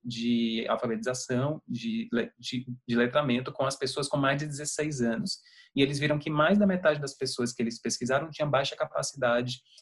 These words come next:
de letramento, de interagir com as informações. E isso foi muito preocupante na época, e daí a gente começou a olhar pra como é que as pessoas lidam com as informações pra além de saber ler e escrever.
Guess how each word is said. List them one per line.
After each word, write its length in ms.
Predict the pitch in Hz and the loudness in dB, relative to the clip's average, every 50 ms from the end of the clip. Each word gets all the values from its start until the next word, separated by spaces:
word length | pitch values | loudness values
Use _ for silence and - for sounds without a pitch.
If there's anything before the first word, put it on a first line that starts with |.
| _ - | _ -10
de 220 | 127 120 131 135 | -4 -2 0 2
letramento, 580 | 131 135 131 131 - 151 147 135 123 127 127 127 | 2 0 0 0 0 0 2 2 2 2 0 0
de 120 | 123 131 | -2 -2
interagir 400 | 139 139 147 135 135 127 123 131 | -2 0 0 2 2 2 0 0
com 80 | 131 147 | 0 -2
as 100 | 143 151 | -2 -2
informações. 760 | 151 147 151 143 151 156 151 - - - 110 101 - - - _ _ _ _ _ _ _ _ _ _ _ _ _ | -2 -2 -2 -2 0 0 -2 -2 -2 -2 -2 -2 -4 -6 -10 _ _ _ _ _ _ _ _ _ _ _ _ _
E 160 | - 143 151 160 | 2 2 4 4
isso 200 | 160 - 196 180 | 2 0 -2 0
foi 100 | - 175 | 0 2
muito 160 | 160 156 165 - | 2 0 0 0
preocupante 640 | - 185 175 - 196 - - 151 135 135 - - | 0 -2 -2 -2 -4 -4 -2 0 0 0 0 -2
na 160 | 143 143 139 | -2 0 2
época, 580 | 127 127 139 147 - 190 185 - 190 180 185 - | 2 2 2 0 -2 -4 -4 -2 -2 -2 -2 -2
e 60 | 165 | -4
daí 380 | 151 147 170 165 160 175 190 190 | 0 2 2 2 2 2 2 2
a 40 | 180 | 2
gente 220 | 175 170 165 - | 2 -2 -6 -8
começou 380 | - 170 160 156 - - 185 180 | -6 -6 -6 -6 -4 -2 0 2
a 60 | 202 | 4
olhar 260 | 208 190 175 165 180 | 4 4 4 2 0
pra 180 | - 180 180 180 | 0 0 -2 0
como 160 | - 185 208 | 2 2 2
é 60 | 247 | 2
que 40 | - | 0
as 80 | 240 - | -2 -2
pessoas 280 | - 190 - 180 165 | -2 -2 -2 -2 -2
lidam 280 | 156 147 156 165 160 156 | -2 -2 -2 -4 -4 -4
com 120 | - 160 | -4 -4
as 80 | 147 147 | -4 -4
informações 680 | 151 - 151 147 143 139 139 - - 143 147 147 - | -4 -6 -6 -6 -4 -2 -2 -2 -2 -2 -4 -4 -2
pra 200 | - 175 160 156 | 2 4 4 4
além 280 | 151 143 143 151 165 165 | 4 2 0 0 -2 -4
de 80 | 156 | -6
saber 280 | 151 - 151 139 139 135 | -2 0 0 0 0 0
ler 120 | 131 127 | 0 -2
e 60 | 127 | -2
escrever. 500 | 131 - - 139 135 131 123 110 98 98 | -2 -2 0 0 0 0 0 -2 -4 -4